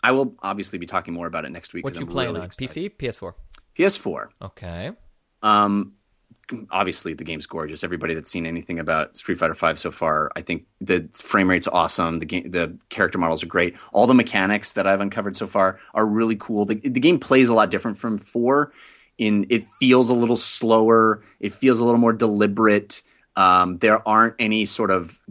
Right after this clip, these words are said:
Speaker 1: global specials. There's now this V counter move that's specific to each character, so it does a different thing depending on who,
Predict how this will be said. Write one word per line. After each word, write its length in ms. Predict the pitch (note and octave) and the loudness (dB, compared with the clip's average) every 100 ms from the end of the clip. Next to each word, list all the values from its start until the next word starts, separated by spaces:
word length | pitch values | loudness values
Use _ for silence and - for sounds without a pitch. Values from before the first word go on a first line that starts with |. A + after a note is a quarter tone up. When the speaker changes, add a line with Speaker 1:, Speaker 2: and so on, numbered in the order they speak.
| G#2 | -8
Speaker 1:
global 840 | G#2+ A2 A2 A2 G#2+ G2+ F#2+ F#2 - | 0 4 4 4 4 6 2 -2 -8
specials. 880 | - - A2 - A#2 A2+ A2+ G#2 - | -4 -2 0 2 4 2 0 -4 -4
There's 400 | G2+ F#2+ F2+ G2 | -2 -2 -4 -2
now 180 | G2 | 0
this 200 | G2 F#2+ | 0 -2
V 640 | F2 F2 G2 G#2+ A2 A2 G#2+ _ _ _ _ - | -8 -12 -6 -4 -2 -4 -8 _ _ _ _ -12
counter 480 | - A2+ A#2+ B2 B2 | -2 0 2 2 2
move 480 | A#2+ C3 C3+ B2+ | 4 4 4 2
that's 180 | G2+ F2+ | -2 -2
specific 520 | - - - G#2 G#2+ | -4 -6 -4 -4 -4
to 140 | - A#2 | -6 -8
each 220 | G#2+ - | -6 -6
character, 560 | A2 G2+ C3 D#3 D#3+ D#3+ | 0 0 0 -4 -4 -4
so 140 | - | -4
it 100 | F2+ | -2
does 200 | G2 G2+ | 0 -2
a 40 | |
different 360 | F2 G#2 A2 - | -2 -4 -6 -8
thing 320 | - G2+ G#2 | -4 -2 -2
depending 400 | G2 G2+ F#2+ F#2+ | -4 -4 -4 -2
on 100 | F#2 | -2
who, 560 | F2 A2 G2+ G2 G2 | -4 -2 0 0 0